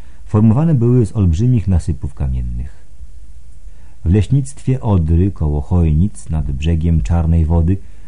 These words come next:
znajduje się nekropolia kilkunastu takich mogił. Z jednej takiej mogiły na przykład zebrano cztery wagony kamieni i głazów, które ongiś ją otaczały. Kamienie, jako najtrwalszy i łatwo dostępny budulec,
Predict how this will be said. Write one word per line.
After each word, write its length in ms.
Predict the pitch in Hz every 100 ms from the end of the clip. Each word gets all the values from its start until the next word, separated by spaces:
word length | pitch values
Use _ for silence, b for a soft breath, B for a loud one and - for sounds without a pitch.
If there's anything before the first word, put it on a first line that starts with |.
| b b b -
znajduje 460 | 85 104 110 170 147
się 320 | - 135 107
nekropolia 760 | 90 135 139 107 110 104 104 101
kilkunastu 600 | 107 95 95 110 - 98
takich 360 | 85 - 76
mogił. 420 | 73 71 67 71 - - - - - - - - 76
Z 80 |
jednej 220 | 87 127 120
takiej 260 | 107 117
mogiły 360 | 101 87 87 90
na 100 | 90
przykład 480 | - 90 104 107 - b b b -
zebrano 480 | 95 101 120 120 107
cztery 360 | - 123 143
wagony 400 | 120 90 110 113
kamieni 440 | - 85 90 92 90
i 40 |
głazów, 500 | 82 90 82 87 85
które 320 | - 92 -
ongiś 520 | 101 92 85 85 -
ją 200 | 78 76
otaczały. 540 | 76 69 65 67 64 67 - - - - - b b b b -
Kamienie, 420 | 110 113 113 120
jako 320 | 101 - 101
najtrwalszy 840 | 98 117 - - 117 110 - - 123
i 120 | 87
łatwo 300 | 90 - 92
dostępny 500 | 90 - 98 85 90
budulec, 520 | 92 90 87 113